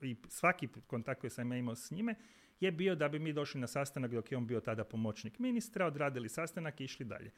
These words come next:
Ali poanta priče, mi smo te poslove u ministarstvu koji su se oni vezali dobili puno prije nego što on uopće došao kao pomoćnik u ministarstvo. A ono što je bitno reći, mi ne radimo samo s ministarstvom, mi radimo sa brdom bolnice,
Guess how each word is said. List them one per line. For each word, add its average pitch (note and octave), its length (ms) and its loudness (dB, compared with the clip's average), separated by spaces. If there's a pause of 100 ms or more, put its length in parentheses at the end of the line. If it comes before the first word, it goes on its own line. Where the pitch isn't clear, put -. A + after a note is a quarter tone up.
(280)
Ali - 160 -6
poanta G#3+ 320 4
priče, C#3+ 440 -2 (200)
mi C3 240 0
smo D3 220 -4
te B2 200 -2 (200)
poslove B2+ 380 -2
u G#2 40 0
ministarstvu G#2+ 560 -2
koji G#2+ 220 -2
su - 160 -10
se - 140 -6
oni G#2+ 160 -2
vezali F#3+ 380 -4
dobili D#3+ 340 -4
puno F3 280 -6
prije D3+ 260 -6
nego C#3 200 -6
što - 160 -6
on C3+ 60 -2
uopće C3 240 -6
došao C3+ 340 -6
kao A#2+ 160 -2
pomoćnik A#2+ 560 -4
u - 20 -6
ministarstvo. - 600 -12 (420)
A - 100 -4
ono C3+ 140 0
što - 140 -4
je A2+ 40 2
bitno G3 300 -2
reći, A2+ 320 0
mi A2+ 140 2
ne A2+ 100 2
radimo A#2+ 260 -2
samo F#3+ 200 -4
s - 60 -10
ministarstvom, E3 500 -6
mi A2+ 60 -4
radimo A2 260 -4
sa - 140 -8
brdom A2+ 380 -2
bolnice, E3 600 0